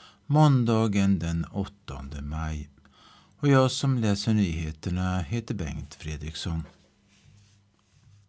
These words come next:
Världen. Stor fest för kung Charles.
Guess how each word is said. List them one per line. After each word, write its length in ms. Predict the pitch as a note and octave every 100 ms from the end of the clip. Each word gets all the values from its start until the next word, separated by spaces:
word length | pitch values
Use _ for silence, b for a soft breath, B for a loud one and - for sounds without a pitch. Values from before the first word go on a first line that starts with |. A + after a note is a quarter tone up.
| _ _ _ _ _ _ _ _
Världen. 760 | F#2+ G2 A#2+ B2 F#2 E2+ D2+ - _ _ _ _ _ b b b b b
Stor 800 | - - - E3+ F3 E3+ E3 A#2+ -
fest 680 | - - F2+ E2+ - - G#2+
för 200 | - E2+
kung 420 | D#2+ - E2 E2 -
Charles. 720 | - G#2+ F#2 D#2 - -